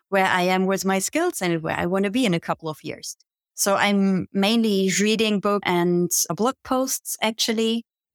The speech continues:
And I'm trying to apply for jobs where I do have leaders that I can learn from.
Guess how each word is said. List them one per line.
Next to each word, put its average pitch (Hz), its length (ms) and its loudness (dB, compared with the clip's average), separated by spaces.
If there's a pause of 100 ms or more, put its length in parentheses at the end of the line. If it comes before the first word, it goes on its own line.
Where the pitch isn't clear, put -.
(260)
And 208 340 2
I'm 202 400 2
trying 220 640 0
to 196 560 0
apply 220 460 0
for 202 260 -2
jobs 190 520 -2
where 190 320 2
I 190 340 0
do 226 300 2
have 208 440 -2
leaders 202 560 0
that 185 140 -2
I 180 120 2
can 180 200 -2
learn 170 220 0
from. - 320 -8